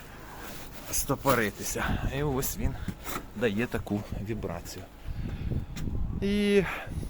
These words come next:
такий у нас спринтер, е, Віто з такою дівчиною наклеєною. Але це не допомагає йому їхати. Тут у нас, е, йде... нема синхронізації. Е,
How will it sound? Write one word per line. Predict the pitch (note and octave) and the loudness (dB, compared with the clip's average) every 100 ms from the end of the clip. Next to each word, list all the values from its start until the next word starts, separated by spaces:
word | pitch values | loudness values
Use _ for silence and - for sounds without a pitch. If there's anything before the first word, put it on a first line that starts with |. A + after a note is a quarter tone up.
| - - - - - - - - - - - | -6 -12 -14 -14 -16 -16 -16 -14 -16 -16 -10
такий | C3+ - C#3 | -6 0 0
у | |
нас | C3 A#2 | 2 -2
спринтер, | - C3 B2 A#2+ D3 | -2 -2 0 0 0
е, | - A2+ A2+ A2+ G#2+ G#2 G#2 G2+ A2 B2 | 0 2 4 6 4 2 0 0 -2 0
Віто | G3 - E3 - - - - - - - - - | -2 2 2 0 -12 -14 -14 -14 -16 -18 -18 -18
з | - | -12
такою | - - A#2 G#2+ G2 - | -8 -2 4 4 4 -2
дівчиною | G#2 A2+ A#2 - G#2+ A2 | -6 -2 -2 -2 0 2
наклеєною. | G#2+ G#2 A2 G#2+ G2+ G2 F#2+ - - - - - - | 0 0 0 0 0 -2 -4 -10 -14 -12 -12 -12 0
Але | A#2 B2+ | 4 4
це | B2+ | 4
не | B2+ B2+ | 4 4
допомагає | A2+ A2+ C3 B2+ C3 A2 G2 | 2 2 4 4 6 6 4
йому | G2 G2+ | 4 2
їхати. | A2 D3+ - B2+ G#2+ | 0 0 -2 -2 -4
Тут | - A#2 - | -4 -4 0
у | G#2+ | 2
нас, | A2+ A#2 - - | 4 4 2 2
е, | G#2 G#2 - - C#3 - - - - - | 4 4 4 0 0 -2 -6 -8 -10 -6
йде... | G2+ G2 A2 A2+ G#2 G#2+ | -2 2 4 6 4 2
нема | A2+ B2 | 4 4
синхронізації. | G#2+ - - A2 A2+ - G#2 - - - | 4 2 4 4 4 6 4 4 0 -2
Е, | - - - - - - - G2+ G2+ G2+ G2+ G2+ G2+ | -4 -6 -8 -10 -12 -12 -10 -2 2 4 4 4 2